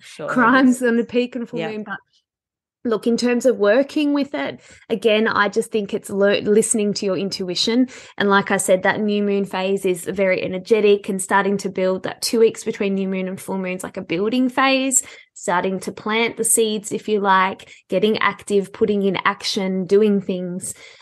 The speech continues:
Speaker 2: um, depending on which zodiac the moon's in as well. 'Cause again, astrology is very complex. Full moons, really seeing what is, what needs to go, especially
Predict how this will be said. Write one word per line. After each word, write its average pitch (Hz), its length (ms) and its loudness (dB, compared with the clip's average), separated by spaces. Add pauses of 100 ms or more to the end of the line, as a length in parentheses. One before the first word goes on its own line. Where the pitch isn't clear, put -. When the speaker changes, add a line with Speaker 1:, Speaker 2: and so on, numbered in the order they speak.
Speaker 2:
um, 180 280 0
depending 254 380 0
on 226 100 4
which 208 180 2
zodiac 202 500 2
the 202 80 -2
moon's 196 280 0
in 190 120 0
as 190 100 -6
well. 190 280 -4
'Cause - 200 -20
again, 190 320 -2
astrology 190 380 -6
is 196 80 -10
very 233 160 -4
complex. 202 500 -8 (440)
Full 214 180 0
moons, 220 640 4
really 196 340 4
seeing 202 460 4
what 190 180 2
is, 240 340 4
what - 200 -4
needs 196 240 -6 (140)
to 214 60 -8
go, 233 460 2
especially 285 720 -2